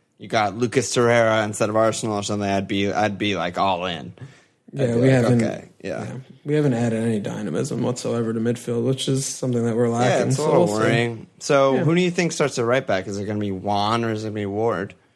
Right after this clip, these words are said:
Speaker 2: I think it's probably Wani Biz. Like, he's been playing consistently. Ward's been consistently on the bench for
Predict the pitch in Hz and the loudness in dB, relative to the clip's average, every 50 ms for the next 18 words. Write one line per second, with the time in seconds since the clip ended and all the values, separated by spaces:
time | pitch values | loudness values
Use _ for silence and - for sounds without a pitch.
0 | _ _ _ _ _ - 175 160 151 135 - 170 175 190 226 202 - - - 190 | _ _ _ _ _ -16 -8 -6 -6 0 2 2 4 4 2 0 0 -2 0 0
1 | 185 185 180 196 165 151 151 151 151 151 143 131 135 131 120 143 190 190 175 151 | 2 4 4 4 6 6 6 6 6 6 4 4 2 4 4 6 6 6 4 4
2 | - 147 143 131 - - 160 151 147 170 185 165 139 - - 143 156 170 175 160 | 4 6 4 4 4 4 4 6 6 6 6 6 4 4 4 6 6 6 8 6
3 | 139 127 - 135 123 - - 170 175 - - 175 131 113 117 117 117 117 117 117 | 6 6 6 4 4 6 4 4 4 4 0 0 0 2 0 2 2 4 4 4
4 | 117 127 127 131 135 135 135 143 135 131 - - 127 113 - - 147 135 135 - | 4 4 4 4 4 4 4 4 4 4 4 2 0 0 2 0 0 0 2 0
5 | 135 127 131 127 127 127 127 123 117 139 139 127 117 113 117 - - - 120 120 | 0 2 4 4 4 4 4 4 4 4 4 4 2 0 0 -4 -4 -2 -2 -2